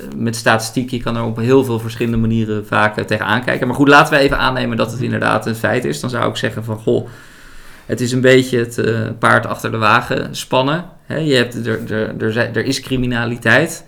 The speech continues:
En om dat, ehm, dan op te lossen, of daar in ieder geval een kleine bijdrage aan de oplossing te leveren, gaan we de mensen maar preventief al voor, voor tienduizenden euro's per jaar structureel, ja,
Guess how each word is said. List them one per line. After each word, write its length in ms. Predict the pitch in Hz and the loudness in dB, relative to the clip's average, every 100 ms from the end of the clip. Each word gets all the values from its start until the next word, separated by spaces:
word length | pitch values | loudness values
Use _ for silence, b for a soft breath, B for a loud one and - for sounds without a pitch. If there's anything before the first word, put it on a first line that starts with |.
| b b b b b b - - | b b b b b b -20 -8
En 200 | - 131 | -2 0
om 200 | 120 131 | 0 0
dat, 380 | 120 113 113 - - - - _ | 4 4 2 -6 -14 -20 -20 _
ehm, 600 | - 117 120 117 117 113 110 - - - - | -8 -4 -4 -2 0 -2 -4 -12 -20 -18 -2
dan 280 | 117 110 131 | 0 2 0
op 180 | 156 | 0
te 120 | - 151 | 2 2
lossen, 300 | 156 156 131 | 2 0 -6
of 120 | 113 | -2
daar 200 | 117 110 | 2 2
in 60 | 107 | 2
ieder 160 | 113 107 | -2 -4
geval 160 | 104 | -4
een 60 | 110 | -2
kleine 320 | 113 104 107 107 | 2 2 2 0
bijdrage 580 | 107 117 127 120 120 120 | 4 4 4 0 -2 -2
aan 80 | 107 | -6
de 60 | |
oplossing 460 | - 120 117 113 110 | -6 -4 -4 -4 -4
te 80 | 113 | -2
leveren, 460 | 107 127 139 127 | 2 2 0 -2
gaan 320 | 127 127 123 127 | -2 2 2 2
we 80 | |
de 80 | 127 | 0
mensen 560 | 123 123 123 - 113 110 - B B B B B - | 0 0 -2 -2 -4 -4 -8 B B B B B -14
maar 360 | - 117 110 110 | -2 2 2 2
preventief 680 | 123 131 135 127 127 131 - | 2 2 2 -2 -4 -6 -6
al 280 | - 120 117 | -4 -2 -2
voor, 360 | - 117 107 | -2 0 0
voor 120 | 113 113 | -2 -6
tienduizenden 720 | 127 120 113 113 120 117 - | -6 0 2 2 0 -4 -2
euro's 420 | 123 107 110 113 | -2 -2 -4 -4
per 120 | - | -2
jaar 280 | 113 113 113 | 0 2 2
structureel, 800 | 113 - 117 123 113 113 107 113 - - _ | 0 -6 -4 0 2 4 2 -2 -12 -20 _
ja, 300 | - 101 98 | -14 -12 -14